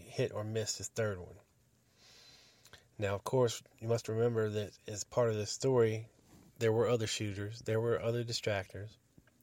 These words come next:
And we'll get into some of these distractors here in a minute.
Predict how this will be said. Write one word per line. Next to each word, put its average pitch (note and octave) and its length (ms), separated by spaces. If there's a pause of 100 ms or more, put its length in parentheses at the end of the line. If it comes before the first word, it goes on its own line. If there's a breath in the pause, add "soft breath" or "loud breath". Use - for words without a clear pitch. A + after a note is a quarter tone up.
(4000 soft breath)
And F#2+ 120
we'll A#2+ 100
get C#3 140
into C3+ 180
some C3 160
of B2+ 40
these A#2 160
distractors A#2 540
here G2 140
in G2 60
a G2 40
minute. G2+ 280